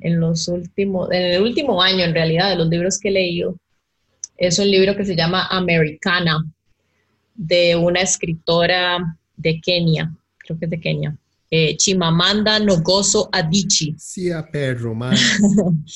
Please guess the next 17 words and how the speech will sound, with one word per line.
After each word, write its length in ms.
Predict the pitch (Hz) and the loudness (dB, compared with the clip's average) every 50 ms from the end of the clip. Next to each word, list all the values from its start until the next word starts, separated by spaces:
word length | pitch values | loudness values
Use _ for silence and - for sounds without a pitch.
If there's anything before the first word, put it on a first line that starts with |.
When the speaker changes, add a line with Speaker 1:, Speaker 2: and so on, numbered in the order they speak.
| - - _ _ _ _ | -18 -20 _ _ _ _
Speaker 1:
Es 240 | - 190 208 185 156 | -2 0 2 2 2
una 260 | 220 226 226 226 233 | 4 4 4 2 2
feminista. 800 | 226 247 226 208 185 170 175 190 214 240 233 - - - 247 254 247 247 - - _ _ _ _ _ _ _ _ _ _ _ _ - - - - _ | 2 2 2 2 2 2 2 2 2 2 0 0 -2 -2 -2 -2 -4 -6 -10 -16 _ _ _ _ _ _ _ _ _ _ _ _ -10 -10 -10 -8 _
Eh, 680 | - 170 165 165 165 160 156 156 156 156 156 156 160 160 | -4 0 0 2 2 2 0 0 -2 -2 -2 -4 -4 -4
Speaker 2:
No 160 | 143 120 123 | -2 -2 0
digas. 380 | 123 120 113 117 110 107 101 - | 0 0 0 0 0 -2 -2 0
Speaker 1:
ella 240 | 202 214 202 233 226 - | 0 2 2 2 2 2
tiene, 500 | 240 233 226 233 240 240 240 233 226 226 - _ - | 2 0 2 2 2 2 4 2 2 0 -2 _ 0
tiene 240 | 196 190 202 233 240 | 0 2 2 2 2
unas, 520 | 233 233 240 240 226 196 - - - - | 2 4 4 4 4 4 2 2 0 0
unas, 1080 | - 180 185 190 196 208 208 202 196 190 180 165 165 165 160 160 - - - - - - - | 0 0 2 2 2 2 2 2 2 2 2 2 2 0 0 -2 -4 -6 -8 -12 -14 -4 0
unas, 840 | - 202 208 220 226 226 220 214 208 196 185 175 175 170 - - - - | 2 4 4 4 4 2 2 2 2 2 2 2 0 0 -2 -2 -4 -4
unos 320 | 190 208 220 233 240 - - | -4 -2 -2 0 -2 0 0
ted 160 | 240 247 240 240 - | 0 0 0 -2 -2
Talks 380 | - 202 202 196 - - - - | -2 -2 -2 -2 -2 -2 -2 2
muy 180 | 196 214 226 | 2 4 4
buenos. 560 | 196 196 214 220 214 202 208 - - - - | 4 4 2 2 2 0 -2 -2 -2 -4 -4